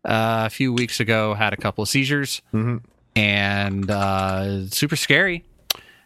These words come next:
Speaker 1: Um, and, and, uh, we took him, and he has a small tumor, uh, in the, oh, I always forget what it's called, the, like, protective covering of the brain.
Speaker 2: Oh, this,
Speaker 1: Um,
Speaker 2: ah,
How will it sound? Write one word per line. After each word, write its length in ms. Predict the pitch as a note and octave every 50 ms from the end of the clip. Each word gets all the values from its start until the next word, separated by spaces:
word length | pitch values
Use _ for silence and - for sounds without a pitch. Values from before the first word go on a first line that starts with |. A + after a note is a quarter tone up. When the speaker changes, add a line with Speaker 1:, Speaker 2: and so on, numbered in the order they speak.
| _ _ _ _ _ _ _ _ _ _ -
Speaker 1:
Um, 760 | A2 G#2 G2+ G2+ G2 F#2+ F#2+ F#2 F2+ F2+ F2+ F2+ F2+ F#2+ - _ _ _ _ _ -
and, 920 | A2+ G#2+ G#2+ G#2 G#2 G#2 G2+ G2+ G2+ G2 G2 G2 F#2+ F2+ - - - - _ _ _ _ _ _ _ _ _ _ _ _ _ -
and, 400 | G#2 F#2+ F#2+ F#2+ F#2+ F#2 F2+ F2
uh, 200 | F#2 F2+ F2+ F2+
we 120 | F2+ F#2+ F#2+
took 200 | - B2+ A#2 -
him, 200 | B2+ A2+ A2 A2
and 120 | G#2 G#2
he 140 | G#2 G2+ G2
has 500 | G2 G#2+ G2+ G#2 G2+ G2 G2 F#2+ - - - -
a 280 | G2 F#2+ F#2+ F#2 F#2
small 420 | - - - C3 B2 B2 A#2+ A#2+ A#2+
tumor, 600 | - - D3 D3 D3+ D3+ D3 D3 C#3+ C#3 - _ _ -
uh, 260 | A#2 A2 A2 A2 A2 -
in 240 | A#2 A2+ A2 G#2+ G#2
the, 360 | G#2+ G#2+ G#2 G#2 G#2 G#2 - - - - - - - - - _ -
oh, 140 | - G#2 G#2
I 160 | G#2 G2+ G#2
always 220 | G#2+ G#2+ G#2+ G#2+ -
forget 300 | - G#2+ F#2 G#2+ G2+ -
what 80 | G2+
it's 120 | G#2 G#2 -
called, 340 | - - G#2 F#2+ F#2 F2+ F#2+
the, 140 | G#2+ G#2
like, 340 | G2 F#2+ G2+ G2 F#2+ - - - - - - - _ _ -
protective 640 | - C#3+ B2+ - - - - - - C#3 A#2+ - -
covering 600 | - - B2 A2+ G#2 A2 A2 A2 G#2+ G#2 G2+ G2
of 160 | G2 F#2 F2+
the 80 | F#2+ F2+
brain. 440 | E2 F#2 F2+ F2 E2+ E2 D#2+ E2+ - -
Speaker 2:
Oh, 260 | - F3 F#3 F3+ E3+
this, 260 | D3 C3+ C#3+ C3+ - -
Speaker 1:
Um, 100 | - F2+ F3
Speaker 2:
ah, 260 | E3+ C3+ B2+ - E2